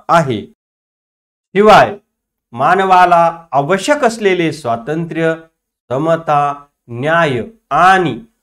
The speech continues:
बंधुभाव यांचा समावेश केला आहे. हे करून पहा बरं, मानवी हक्कांच्या वैश्विक जाहीरनाम्यात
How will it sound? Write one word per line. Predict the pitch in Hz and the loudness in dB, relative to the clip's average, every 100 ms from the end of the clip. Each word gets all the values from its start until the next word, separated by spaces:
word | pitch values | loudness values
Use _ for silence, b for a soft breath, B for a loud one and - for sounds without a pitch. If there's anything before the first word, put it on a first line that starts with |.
| _ - | _ -18
बंधुभाव | 110 151 180 185 160 139 160 160 151 | 0 2 2 0 -4 -2 2 2 2
यांचा | 135 147 147 147 147 | -2 -4 -2 0 0
समावेश | 147 127 123 123 127 131 - | 0 -4 -4 -2 -4 -6 -8
केला | 117 110 110 107 | -8 -4 -4 -4
आहे. | 143 143 104 - _ _ _ _ _ _ _ _ _ _ | -4 -4 -6 -12 _ _ _ _ _ _ _ _ _ _
हे | 147 | -6
करून | 170 190 190 | -2 -2 0
पहा | 180 | 0
बरं, | 175 175 | 2 0
मानवी | 160 160 175 | 2 0 0
हक्कांच्या | 170 165 156 147 151 | -2 -4 -4 -2 -4
वैश्विक | 143 139 135 175 165 | -2 -6 -6 -8 -6
जाहीरनाम्यात | 143 147 135 135 135 | -6 -4 -4 -4 -4